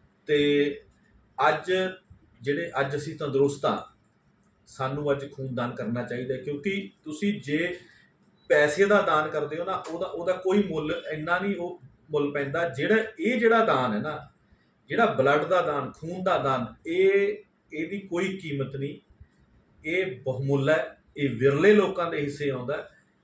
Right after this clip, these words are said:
ਕਿਉਂਕਿ ਅੱਜ ਅਸੀਂ ਤੰਦਰੁਸਤ ਹਾਂ, ਅੱਜ ਅਸੀਂ ਦੇਣ ਜੋਗੇ ਹੈਗੇ ਹਾਂ, ਕੱਲ੍ਹ ਨੂੰ ਹੋ ਸਕਦਾ ਹੈ ਅਸੀਂ ਦੇਣ ਜੋਗੇ ਨਾ ਹੋਈਏ। ਇਸ ਕਰਕੇ ਮੈਂ ਹੱਥ ਜੋੜ ਕੇ ਨੌਜਵਾਨਾਂ ਨੂੰ ਅਪੀਲ ਕਰੂੰਗਾ ਵੀ ਅੱਜ ਆਪਾਂ ਇਹ ਜਿਹੜਾ ਇਹ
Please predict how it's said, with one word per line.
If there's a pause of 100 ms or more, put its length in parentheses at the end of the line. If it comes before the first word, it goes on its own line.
(200)
ਕਿਉਂਕਿ
ਅੱਜ
ਅਸੀਂ
ਤੰਦਰੁਸਤ
ਹਾਂ,
ਅੱਜ
ਅਸੀਂ
ਦੇਣ
ਜੋਗੇ
ਹੈਗੇ
ਹਾਂ, (640)
ਕੱਲ੍ਹ
ਨੂੰ
ਹੋ
ਸਕਦਾ
ਹੈ
ਅਸੀਂ
ਦੇਣ
ਜੋਗੇ
ਨਾ
ਹੋਈਏ।
ਇਸ
ਕਰਕੇ (520)
ਮੈਂ (840)
ਹੱਥ
ਜੋੜ
ਕੇ
ਨੌਜਵਾਨਾਂ
ਨੂੰ
ਅਪੀਲ
ਕਰੂੰਗਾ (400)
ਵੀ (100)
ਅੱਜ
ਆਪਾਂ (520)
ਇਹ
ਜਿਹੜਾ
ਇਹ